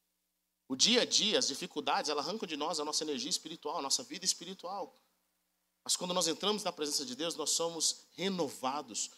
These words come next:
nós somos recalibrados, nós estamos, começamos a ter vida,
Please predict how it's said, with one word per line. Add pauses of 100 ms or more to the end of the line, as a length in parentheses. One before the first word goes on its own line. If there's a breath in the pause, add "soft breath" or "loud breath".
(160 loud breath)
nós
somos
recalibrados, (260 soft breath)
nós
estamos,
começamos
a
ter
vida,